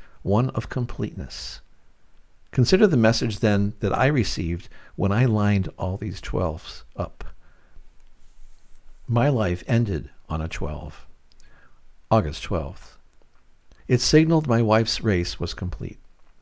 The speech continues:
something we had actually talked about. She was born on a twelve, June twelfth. And each month, as I lived through another twelve, each one marked a step I was taking.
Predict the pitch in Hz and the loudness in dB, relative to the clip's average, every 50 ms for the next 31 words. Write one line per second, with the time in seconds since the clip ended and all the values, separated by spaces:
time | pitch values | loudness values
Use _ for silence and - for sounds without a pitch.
0 | - _ - _ - - - 117 120 - 117 104 101 101 98 101 87 - - 87 | -20 _ -20 _ -10 -2 0 0 2 2 2 2 2 2 2 2 0 -2 -2 -2
1 | 107 98 - - - 76 78 82 92 - - - - - - 69 - - - - | -2 -2 -4 -6 -6 -6 -6 -8 -10 -12 -16 -16 -8 -6 -6 -6 -6 -8 -10 -10
2 | - - - - - - - - _ - - - - - - - _ - - - | -10 -12 -12 -14 -18 -20 -20 -20 _ -20 -20 -20 -20 -20 -20 -20 _ -20 -20 -20
3 | _ _ - - - _ - - - _ - - 139 135 117 110 120 131 151 151 | _ _ -20 -20 -20 _ -20 -20 -20 _ 0 2 4 4 4 6 6 4 6 6
4 | 101 82 85 - - - - - - - - 92 - - - - - - - - | 4 0 0 -4 -6 -8 -8 -6 -8 -10 -10 -14 -16 -18 -20 -20 -20 -20 -20 -20
5 | _ _ - - - - - - 131 123 113 98 - - 82 - - - - - | _ _ -20 -20 -20 -16 -4 0 0 2 2 0 -4 -8 -10 -10 -10 -12 -18 -20
6 | - - - - - - _ _ _ _ - - - - _ - _ - - _ | -20 -20 -20 -20 -20 -20 _ _ _ _ -20 -20 -20 -20 _ -20 _ -20 -20 _
7 | _ _ - - 120 139 151 160 180 170 - - 160 139 123 127 131 - - - | _ _ -4 0 4 4 6 6 6 4 4 2 4 6 6 6 4 2 2 2
8 | 110 101 101 104 123 107 113 113 113 127 - - 127 123 120 - - 113 107 92 | 4 6 6 6 6 8 8 6 6 6 -2 2 6 6 6 6 4 2 2 2
9 | 80 82 98 98 - - 107 101 101 104 107 110 120 - - - - - - - | 2 2 0 0 0 2 2 4 4 4 4 0 -2 -6 -12 -16 -18 -18 -20 -20
10 | - - - - - - - - 123 135 160 - - - 160 147 110 87 87 87 | -20 -20 -20 -20 -20 -20 -10 -2 2 2 2 2 2 4 6 6 6 4 4 2
11 | 87 85 - - 98 - - - 120 104 85 - - - - - - - - - | 0 0 0 -2 -4 -4 -2 0 0 0 0 0 -4 -8 -8 -8 -10 -14 -16 -18
12 | - - - 76 62 62 - - - 117 104 - - - - - | -16 -10 -10 -8 -8 -8 -8 -6 -4 -4 -4 -4 -6 -10 -12 -12